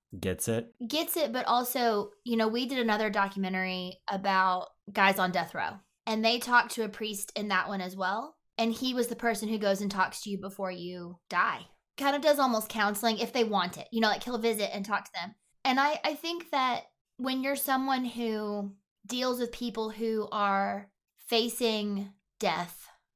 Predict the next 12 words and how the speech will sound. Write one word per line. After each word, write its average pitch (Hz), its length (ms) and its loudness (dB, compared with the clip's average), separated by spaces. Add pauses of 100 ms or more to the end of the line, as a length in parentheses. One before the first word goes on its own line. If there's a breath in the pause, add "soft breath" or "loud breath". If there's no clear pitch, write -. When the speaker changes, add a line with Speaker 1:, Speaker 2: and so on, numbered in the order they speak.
(140)
Speaker 2:
you 233 160 0
get 294 120 4
a 285 140 8
very 247 240 2
different 226 380 -2
perspective 202 680 -4
on 180 580 -4 (380)
the 202 160 0
essence 196 520 0
of 190 180 -2
a 175 60 -10
person. 175 640 -10